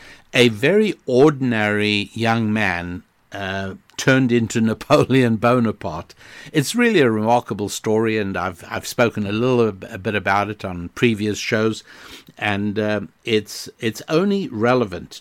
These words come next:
to this show, uh, because, first of all, it, it shows that, uh, when even a mediocre man seizes the moment and, uh, jumps into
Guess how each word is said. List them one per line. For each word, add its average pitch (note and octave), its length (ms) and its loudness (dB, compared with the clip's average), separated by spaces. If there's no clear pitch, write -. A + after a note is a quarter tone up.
to G#2+ 160 -4
this D3 220 0
show, G2 460 -6
uh, G#2 160 0
because, A#2 760 2
first - 380 -2
of A2 100 -2
all, G2+ 220 0
it, - 440 0
it A#2 220 -4
shows G#2 800 -2
that, A2 300 -4
uh, G2 220 0
when A#2+ 540 2
even F3+ 480 0
a C3 80 2
mediocre B2 760 2
man G#2 520 -4
seizes C#3 680 0
the A2+ 100 0
moment G2+ 680 -4
and, G#2 540 0
uh, F#2+ 440 -6
jumps C3+ 560 0
into C3+ 760 2